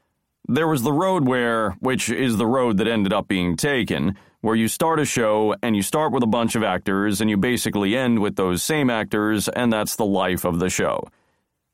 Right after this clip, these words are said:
The other version is you could theoretically imagine a sort of perpetual motion machine, like a Law and Order or something, where, like in an actual office, people leave and new people come in. Brent Forrester.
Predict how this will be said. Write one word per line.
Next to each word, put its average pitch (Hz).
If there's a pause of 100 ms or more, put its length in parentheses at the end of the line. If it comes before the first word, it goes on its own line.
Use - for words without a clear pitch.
The 127
other 143
version 123
is 110
you 107
could 123
theoretically 120
imagine 101
a 101
sort 107
of 87
perpetual 107
motion 120
machine, 92 (260)
like 87
a 95
Law 107
and 107
Order 117
or 92
something, 82 (260)
where, 95
like 131
in 107
an 101
actual 135
office, 104
people 107
leave 110
and 101
new 107
people 90
come 87
in. 82 (2000)
Brent 196
Forrester. 107